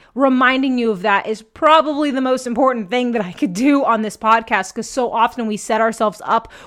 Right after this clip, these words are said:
with this really high expectation. Um, and I think level setting with myself that I'm a hustler, guys. I am a go-getter. I have big goals. I love to work hard,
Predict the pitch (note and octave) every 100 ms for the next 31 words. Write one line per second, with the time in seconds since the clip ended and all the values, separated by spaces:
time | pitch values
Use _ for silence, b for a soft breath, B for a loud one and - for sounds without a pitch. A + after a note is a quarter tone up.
0 | - B3 A#3 F#3 A3 B3 A3+ A3 G3+ G3+
1 | - G#3+ G3 A3+ G#3 - D3+ E3+ B B
2 | B - B3 A3+ G#3+ G#3 F#3+ F#3 - _
3 | _ _ _ _ _ _ C#4 C4+ B3+ -
4 | B3 D4 D#4+ - B3+ C4+ D4 - _ _
5 | _ _ A3 A#3 C#4 D#4+ F#4+ E4+ C4 B3
6 | A#3+ A3 G#3+ - A#3 G#3+ G#3+ F#3+ G#3 -
7 | _ _ _ _ _ _ _ _ - A#3
8 | F#4+ A#4 A3 A3 G#3 G#3+ F#3 F#3 A3+ G3+
9 | G#3 G3+ A#3 C#4+ D#4 D#4 A3 G3 - A#3+
10 | A#3+ B3+ B3+ B B - C4 A3+ E3 A#3
11 | B3+ G#3+ B3 A#3 A3+ - G3+ G#3 A3+ A#3
12 | A3 A#3 A#3 - A3 G3+ G3 F#3+